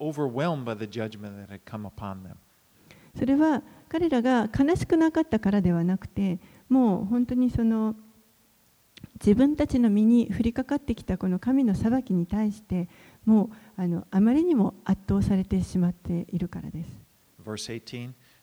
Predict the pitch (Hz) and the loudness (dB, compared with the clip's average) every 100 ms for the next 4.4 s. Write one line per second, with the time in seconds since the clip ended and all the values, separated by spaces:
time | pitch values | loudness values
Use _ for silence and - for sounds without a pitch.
0 | - - 123 117 - 151 151 - 135 - | -16 -4 -2 -2 -4 -6 -4 -8 -10 -8
1 | 147 135 120 127 135 143 123 110 104 107 | -10 -10 -12 -10 -10 -8 -8 -6 -8 -12
2 | 110 _ _ _ _ _ _ _ _ 107 | -18 _ _ _ _ _ _ _ _ -10
3 | 110 117 127 120 110 101 101 98 104 104 | -8 -6 -8 -8 -8 -8 -8 -8 -8 -10
4 | - 98 90 - | -12 -12 -14 -18